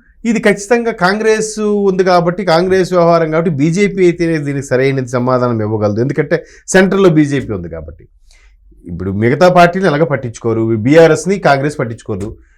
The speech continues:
బీ-, లోకల్గా ఉండే బీజేపీని పట్టించుకోవాలంటే పట్టించుకోరు. మరి సెంట్రల్లో బీజేపీ ఉంది కాబట్టి అక్కడ వాళ్ళు దిగితేనే కానీ ఈ పరిస్థితి సద్దుమణగదు. మరోవైపు ఏంటంటే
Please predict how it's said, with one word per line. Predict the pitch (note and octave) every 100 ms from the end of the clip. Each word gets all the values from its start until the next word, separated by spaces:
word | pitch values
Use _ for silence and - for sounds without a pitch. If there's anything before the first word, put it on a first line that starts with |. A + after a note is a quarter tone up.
| _
బీ-, | A#2 D3
లోకల్గా | D3+ D#3 F3+ G3 G3+
ఉండే | F#3+
బీజేపీని | E3 F3+ F#3 F3+ F#3+
పట్టించుకోవాలంటే | F3 F3 E3 F#3 F3 E3+ E3+ E3+ A3+ B3+ - _ _ _ _ _
పట్టించుకోరు. | - C#3 B2 - G2+ - _
మరి | D#3
సెంట్రల్లో | - F#3 G3+ A3 G#3+ G#3+
బీజేపీ | G3 G3+ F#3+ G#3+ G#3
ఉంది | G3+
కాబట్టి | G#3 G#3+ C4+ - - -
అక్కడ | - - G#3
వాళ్ళు | A3 G#3+
దిగితేనే | F#3 G3 F#3 G#3 G#3 G3
కానీ | G3 G#3+ G#3 G3+ - -
ఈ | D#3
పరిస్థితి | D3+ D#3 - F3+
సద్దుమణగదు. | D3+ B2+ B2 G2+ E2+ -
మరోవైపు | A2 E3 G#3+ G#3+ G#3+
ఏంటంటే | G#3 G3+ G3 G3 F3+